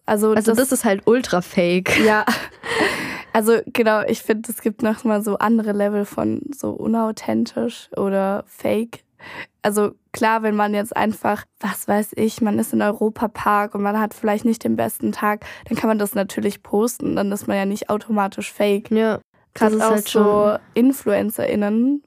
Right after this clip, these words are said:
Speaker 1: wo ich so dran denke, die ihre ganze Beziehung immer <laughs> online präsentieren müssen und da safe auch nicht alles vierundzwanzig sieben gut ist.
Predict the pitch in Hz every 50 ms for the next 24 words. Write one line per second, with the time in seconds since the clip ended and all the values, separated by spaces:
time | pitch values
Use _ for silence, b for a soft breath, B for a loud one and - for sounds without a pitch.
0 | _ - 220 208 214 214 - - 226 214 208 - - 220 208 208 226 226 220 214
1 | 226 240 - - 233 220 214 226 233 B B B B B B B - - 196 214
2 | 214 202 202 202 208 208 208 220 220 - - 208 202 208 - 208 196 - - -
3 | 226 233 220 208 196 202 - - 220 214 220 220 - - 214 202 202 196 - 226
4 | 226 226 226 247 277 B B B B B B B - - - - 247 214 214 -
5 | 214 214 226 - - - 240 226 214 208 196 190 202 220 - - 240 233 220 214
6 | 202 196 - 208 202 208 196 - - - - - - 226 220 214 - - - 233
7 | 262 - - 226 208 - - - 190 202 202 202 - - - 214 202 208 214 -
8 | 220 208 214 - 220 - - 220 214 202 196 196 - 202 202 202 - - 202 208
9 | 214 - -